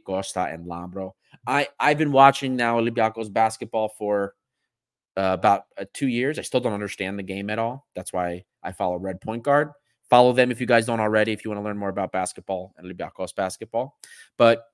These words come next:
uh, the, I'm sure the guys will do something with them to talk about the game. As far as I'm concerned, the, the, the game against, uh, Virtus Bologna, I'm,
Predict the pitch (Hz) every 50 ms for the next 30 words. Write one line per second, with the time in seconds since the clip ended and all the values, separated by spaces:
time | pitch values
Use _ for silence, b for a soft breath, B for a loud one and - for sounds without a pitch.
0 | _ _ - 110 110 107 107 101 107 123 - 139 135 127 - - 170 170 165 143
1 | 139 117 131 123 120 120 110 107 110 101 104 107 101 - 113 107 98 - 101 98
2 | 98 98 95 - - 95 95 92 92 87 95 87 - - 87 85 - 90 80 87
3 | 87 - 90 87 90 90 87 90 95 98 104 - _ b b b b b b 98
4 | - - 156 156 151 143 123 107 110 113 120 117 - 139 117 120 - 135 131 127
5 | 131 127 123 120 - _ _ _ _ _ _ _ _ _ _ _ _ _ _ _
6 | _ _ _ _ _ _ _ _ _ - 110 101 107 113 113 110 110 107 107 104
7 | 104 101 98 98 92 87 - _ _ _ _ _ _ _ _ _ _ - 104 110
8 | 107 101 98 95 95 - - 90 92 98 104 - - 95 104 98 90 110 113 123
9 | 127 131 127 104 104 113 110 104 95 - - - 101 95 95 95 95 90 85 95
10 | 110 110 - - 101 - - 92 92 95 98 101 113 120 113 101 98 95 92 87